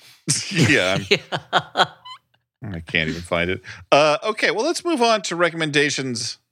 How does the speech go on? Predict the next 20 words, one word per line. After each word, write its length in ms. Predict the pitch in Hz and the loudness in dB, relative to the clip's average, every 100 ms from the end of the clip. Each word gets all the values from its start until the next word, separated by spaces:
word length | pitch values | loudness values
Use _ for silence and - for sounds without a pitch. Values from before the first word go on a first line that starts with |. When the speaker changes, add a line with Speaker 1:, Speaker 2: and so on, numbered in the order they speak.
| _ _ _ - | _ _ _ 2
Speaker 1:
Uh, 320 | 117 113 117 - | 4 4 0 -4
again, 560 | 143 143 175 127 127 123 | -4 0 0 0 -4 -10
because 300 | 131 143 147 | -2 0 2
of 200 | 156 143 | 0 0
the, 500 | 143 143 139 131 139 | -2 0 0 0 0
uh, 260 | - 123 117 | 2 2 2
ongoing 320 | 131 127 135 123 | 0 0 0 0
strikes, 300 | - 127 - | 0 0 0
we've 100 | 117 | -2
been 300 | 110 104 110 - | 0 -2 -6 -10
steering 460 | - 151 139 127 127 | -4 0 2 0 -2
away 460 | 131 117 131 139 131 | 0 4 4 4 0
from 540 | - 123 113 107 101 110 - | -2 0 2 2 -2 -4 -4
new 380 | 110 143 208 | 0 2 2
stuff, 680 | 175 - 90 80 104 - - - | -2 -2 0 2 2 -2 -6 -4
but 100 | 110 | -2
there's 160 | 110 | -4
plenty 560 | - - 147 139 135 135 - - - _ | -4 -2 0 0 -2 -4 -10 -18 -20 _
of 240 | 113 101 90 | 2 2 0
stuff 640 | - 117 107 101 - | -2 2 2 0 -10